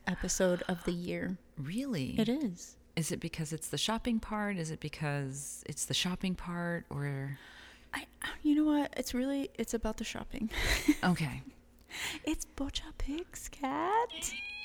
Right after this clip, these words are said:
Speaker 2: Okay, so the best part is doing a little bit of research and getting excited about some of the
Speaker 1: Mm-hmm.
Speaker 2: things that you have found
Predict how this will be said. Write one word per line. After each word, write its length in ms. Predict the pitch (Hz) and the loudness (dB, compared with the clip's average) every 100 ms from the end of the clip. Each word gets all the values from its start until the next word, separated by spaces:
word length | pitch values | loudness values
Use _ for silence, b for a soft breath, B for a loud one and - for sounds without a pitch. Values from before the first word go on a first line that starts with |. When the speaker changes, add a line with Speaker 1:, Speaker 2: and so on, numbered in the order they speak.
| 831 740 B B B | -8 -8 B B B
Speaker 2:
Okay, 220 | 202 202 | 0 2
so 120 | 185 190 | 2 2
the 80 | 180 | 4
best 200 | 214 - | 4 4
part 240 | - 214 220 | 4 4 2
is 140 | 185 | 0
doing 260 | 170 160 160 | 2 2 4
a 60 | |
little 160 | 165 160 | 2 2
bit 120 | 165 | 0
of 100 | 151 | 2
research 340 | 147 135 165 - | 2 2 2 2
and 100 | 156 | 2
getting 240 | 147 151 | 2 2
excited 520 | 139 - 135 131 151 | 2 2 2 2 2
about 240 | 175 147 - | 2 0 0
some 120 | 131 | 0
of 60 | 135 | 2
the 60 | |
Speaker 1:
Mm-hmm. 80 | 165 | 0
Speaker 2:
things 200 | 123 135 | 0 0
that 160 | 143 - | -2 -2
you 60 | 135 | 0
have 160 | 135 | -2
found 420 | - 123 131 175 | -2 0 2 0